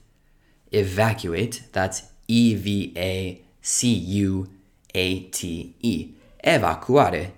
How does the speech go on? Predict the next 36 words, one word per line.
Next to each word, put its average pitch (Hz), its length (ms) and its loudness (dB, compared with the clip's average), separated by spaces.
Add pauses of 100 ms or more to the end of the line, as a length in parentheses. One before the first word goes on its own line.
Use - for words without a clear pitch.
(240)
when 101 200 0
you're 101 240 0
in 120 140 4
a 113 80 4
place 98 520 -2 (380)
and 107 160 0
you 104 80 2
have 110 260 4
to 98 180 -2
get 104 320 0
the 90 100 -2
heck - 540 -4 (400)
out 104 200 6
of 95 140 -2
there, 92 140 0
you 98 100 0
have 110 160 -2
to 101 140 -4
leave 107 240 2
immediately, 98 680 2 (220)
you 120 140 4
have 117 180 4
to 120 200 0
evacuate, 98 840 -2 (380)
usually 135 460 2
in 107 320 -2
an 98 180 -4
emergency. 90 920 -4 (300)
So, 95 400 -2 (380)
as 95 240 -2
I 90 80 0
said, 85 340 -2 (220)
twenty 101 340 0
thousand 92 320 -2
people 110 460 -2 (400)
evacuated. 101 1160 0